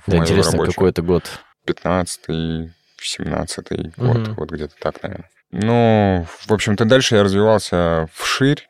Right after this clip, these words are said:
Speaker 1: и мне было интересно больше и больше захватывать областей. Я успел поруководить Security Operation центром в банке Barclays. А, я успел поруководить командой информационной безопасности в компании General Electric. Открытие.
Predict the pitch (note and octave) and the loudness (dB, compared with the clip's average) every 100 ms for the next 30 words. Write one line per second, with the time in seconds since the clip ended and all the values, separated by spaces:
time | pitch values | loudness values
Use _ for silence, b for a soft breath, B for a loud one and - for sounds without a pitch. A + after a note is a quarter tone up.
0 | - E2 E2 E2 D#2+ D#2 F2+ E2+ F2 E2+ | -8 -4 0 0 0 0 0 2 2 2
1 | - F2+ F2 D#2+ D#2 F2 - D#2+ E2+ - | 2 2 2 0 2 2 0 -2 -2 -2
2 | - - F2 D#2+ D#2 E2 E2 D#2+ - B2 | -6 -2 0 0 -2 0 0 0 0 -2
3 | C#3 _ - D#2+ E2 - F2+ D2+ - F#2 | -2 _ -4 0 0 0 0 0 0 0
4 | - F2+ D#2+ D#2+ - - A2+ G2 F2+ F2 | 4 2 2 -2 -4 -2 0 -2 0 2
5 | F2 - E2 - E2 E2 E2 D#2 - - | 2 0 -2 0 -2 0 -2 -2 -6 -10
6 | - - D2+ E2+ E2 - D#2+ D#2 - D#2+ | -8 -10 -2 0 0 -2 -6 -8 -2 0
7 | D2+ - - B B B B _ E2 D2+ | 0 -4 -16 B B B B _ -4 -2
8 | D2+ D2+ D#2 E2+ E2 - E2 - D#2 E2 | -2 -2 0 0 0 0 -2 -2 -4 -2
9 | D#2+ D2+ - E2 E2+ D#2+ D2+ E2 D#2+ - | -2 -2 -2 2 2 0 -4 -4 -4 -4
10 | D#2+ D2 D2+ - E2 - - - D#2 D2+ | -4 -4 -6 -2 -2 -2 -10 -8 -8 -6
11 | - E2+ E2+ E2 D#2+ E2 D#2 D#2+ D#2+ D2+ | -4 -2 0 0 0 -2 -2 -2 -2 -4
12 | - - - _ - - - - G#2 A2 | -8 -18 -20 _ -12 -8 -6 0 0 0
13 | - E2+ D#2 | -2 -2 -4